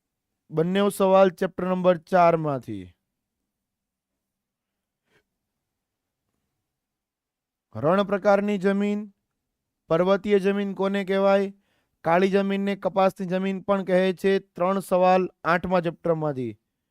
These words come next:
એટલે તમારે ખાલી ક્વિક રિવિઝન જ કરવાનું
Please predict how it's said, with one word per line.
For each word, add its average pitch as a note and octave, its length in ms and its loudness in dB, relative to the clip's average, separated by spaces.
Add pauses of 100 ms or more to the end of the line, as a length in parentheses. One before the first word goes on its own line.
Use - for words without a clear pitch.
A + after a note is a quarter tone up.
(480)
એટલે C3+ 120 -4
તમારે E3+ 400 0
ખાલી F3 280 0
ક્વિક F3+ 360 -6
રિવિઝન F3+ 440 -2
જ D#3+ 80 -10
કરવાનું D#3+ 920 -2